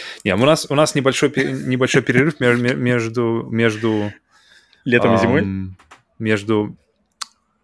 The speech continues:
Speaker 1: поездками в Москву, поэтому мы успеваем сначала с-, вс-, все дела, на самом деле, тоже, тоже такое суматошное время.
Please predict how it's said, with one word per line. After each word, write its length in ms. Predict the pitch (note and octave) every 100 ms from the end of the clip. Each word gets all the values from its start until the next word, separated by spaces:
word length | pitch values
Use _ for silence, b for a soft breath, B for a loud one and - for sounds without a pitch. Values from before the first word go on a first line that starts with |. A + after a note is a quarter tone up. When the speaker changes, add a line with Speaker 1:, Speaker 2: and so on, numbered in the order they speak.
| _ _ _ -
Speaker 1:
поездками 360 | B2+ B2 B2+
в 40 | A2+
Москву, 460 | A2+ - C3 E3+ - _
поэтому 260 | A#2+ A2+ A2
мы 140 | A2
успеваем 720 | A2 - A#2 A#2+ A#2 A2 - -
сначала 520 | A#2 - A#2 G#2+ A#2+
с-, 80 | -
вс-, 340 | D3 C3 -
все 220 | B2 - E3
дела, 280 | C3+ C3 C#3+
на 100 | C3
самом 240 | - B2
деле, 180 | A#2 A2+
тоже, 260 | - A2+
тоже 200 | A2 A2+
такое 280 | G#2+ - G#2+ B B B -
суматошное 580 | - A2 A#2 A#2 -
время. 260 | G#2 B2 A#2